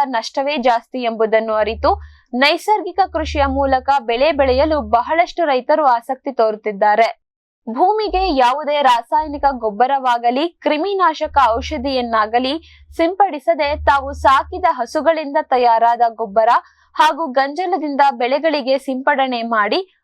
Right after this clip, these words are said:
ಆಧುನಿಕ ಉಪಕರಣಗಳ ಗೋಜಿಗೆ ಸಿಲುಕದೆ ಸಾಂಪ್ರದಾಯಿಕ ಶೈಲಿಯಲ್ಲಿ ಕೃಷಿ ಮಾಡುವ ಪದ್ಧತಿಯೇ ನೈಸರ್ಗಿಕ ಕೃಷಿ. ಮೈಸೂರು, ಮಂಡ್ಯ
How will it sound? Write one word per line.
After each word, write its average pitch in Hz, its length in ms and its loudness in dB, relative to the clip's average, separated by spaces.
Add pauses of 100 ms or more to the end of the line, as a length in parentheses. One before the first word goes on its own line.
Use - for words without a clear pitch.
(140)
ಆಧುನಿಕ 339 600 0
ಉಪಕರಣಗಳ 277 760 0
ಗೋಜಿಗೆ 247 560 -2
ಸಿಲುಕದೆ 247 840 -2 (140)
ಸಾಂಪ್ರದಾಯಿಕ 349 880 2
ಶೈಲಿಯಲ್ಲಿ 269 720 -2
ಕೃಷಿ 285 320 0
ಮಾಡುವ 269 380 0
ಪದ್ಧತಿಯೇ 247 640 0
ನೈಸರ್ಗಿಕ 240 600 -2
ಕೃಷಿ. 233 520 -4 (580)
ಮೈಸೂರು, 392 680 2
ಮಂಡ್ಯ 302 360 0